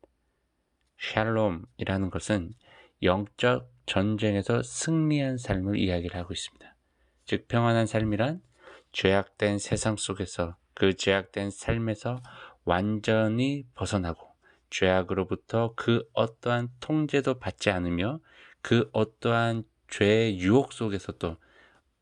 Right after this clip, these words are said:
흔들림 없이 그 죄악된 길에서부터 완벽하게 돌이키는 것을 말합니다. 그리고 오직 거룩한 성령이 삶을 통치하고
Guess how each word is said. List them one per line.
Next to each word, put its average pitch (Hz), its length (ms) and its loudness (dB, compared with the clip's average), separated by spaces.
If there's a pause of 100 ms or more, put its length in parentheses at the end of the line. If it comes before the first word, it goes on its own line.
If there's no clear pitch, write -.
(140)
흔들림 151 540 2
없이 87 540 -6
그 113 200 0
죄악된 104 600 0 (100)
길에서부터 107 840 2
완벽하게 123 880 0 (100)
돌이키는 120 720 2
것을 127 420 -4
말합니다. 87 560 -6 (580)
그리고 90 300 4
오직 127 400 2 (400)
거룩한 92 720 -2
성령이 123 680 0 (400)
삶을 104 640 2
통치하고 127 920 2